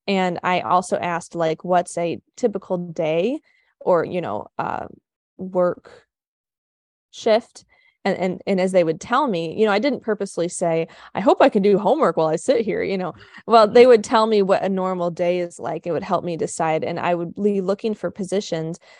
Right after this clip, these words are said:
They're usually, you know, minimum wage, but where I could not be super busy and do my homework while I'm sitting there. There were other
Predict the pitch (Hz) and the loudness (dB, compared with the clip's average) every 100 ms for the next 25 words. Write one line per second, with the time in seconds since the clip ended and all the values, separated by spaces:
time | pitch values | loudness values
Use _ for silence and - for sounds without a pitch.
0 | _ - 240 269 339 370 - 381 220 208 | _ 0 0 2 2 2 2 0 2 2
1 | 202 233 240 208 175 180 185 - _ _ | 2 2 2 0 -2 -4 -6 -16 _ _
2 | 190 185 165 185 175 - 190 165 - _ | 0 2 4 2 2 -2 -6 -8 -14 _
3 | _ _ _ _ _ _ - 190 185 196 | _ _ _ _ _ _ -6 0 0 0
4 | 196 185 185 - 170 190 202 185 170 165 | -4 -2 -2 0 -2 -2 -4 -2 -4 -4
5 | 180 165 151 - 80 69 - - 95 - | -4 -6 -6 -6 -8 -8 -10 -12 -12 -14
6 | - - - - _ - 190 190 - 185 | -16 -18 -20 -20 _ -4 0 0 2 2
7 | 190 196 196 185 | 4 4 2 0